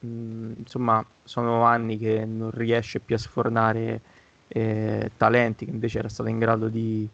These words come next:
eh, di, di regalare al calcio europeo nel passato, quindi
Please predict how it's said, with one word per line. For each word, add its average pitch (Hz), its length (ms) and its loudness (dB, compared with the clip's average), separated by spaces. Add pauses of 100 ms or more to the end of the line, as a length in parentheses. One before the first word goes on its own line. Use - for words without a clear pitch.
(420)
eh, 110 540 -2
di, 117 440 -2
di 127 360 4
regalare 120 360 8
al 113 80 6
calcio 117 280 0
europeo 120 220 4
nel 110 160 0
passato, 127 680 2 (400)
quindi 104 280 -8